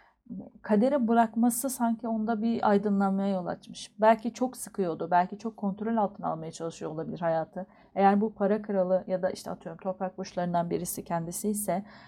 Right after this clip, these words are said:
toprak burçları daha sabittir. Değişime pek ayak uydurmak istemez ve kontrolcüdür. Yani her şey kontrol altında olsun isterler. Belki böyle bir kişilikse bunu bırakması, belki hayata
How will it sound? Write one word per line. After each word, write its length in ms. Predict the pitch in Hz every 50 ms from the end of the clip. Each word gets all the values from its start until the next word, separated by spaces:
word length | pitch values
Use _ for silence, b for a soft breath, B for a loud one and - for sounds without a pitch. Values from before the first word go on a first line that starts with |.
| B B B
toprak 400 | - 208 202 208 214 202 202 208
burçları 380 | 202 202 - - 190 196 196 190
daha 160 | 185 190 202
sabittir. 600 | 208 208 190 170 170 165 - - _ - 156 - -
Değişime 480 | 180 185 185 - - 185 185 185 180
pek 180 | - 185 185 190
ayak 240 | 180 175 170 - 185
uydurmak 360 | 175 170 175 175 175 170 -
istemez 460 | - - 175 170 170 160 160 165 -
ve 140 | 185 185 190
kontrolcüdür. 840 | - 202 202 196 202 208 202 196 196 196 202 196 185 165 - - _ _ -
Yani 360 | 165 165 165 165 165 185 - b b b b b b b b
her 220 | b - 214 214
şey 320 | 208 - - 220 202 208 208
kontrol 400 | 214 208 202 196 208 202 190 202
altında 400 | 202 196 196 196 202 190 196 196
olsun 240 | 196 196 - -
isterler. 560 | 170 - - - 165 160 156 160 170 220 220 - _ _ _ _ _ _ _ _ _ _ b b b b b b b -
Belki 360 | 180 196 208 208 208 220 214
böyle 280 | 214 233 269 277 262
bir 80 | 233 208
kişilikse 600 | - - - 208 175 175 170 - - 226 214 196
bunu 220 | 202 220 262 233
bırakması, 760 | 226 202 196 190 190 - 202 214 214 214 - - 226 226 233 - - 190
belki 280 | 185 185 196 208 208
hayata 500 | 180 185 180 180 170 175 - 247 247 -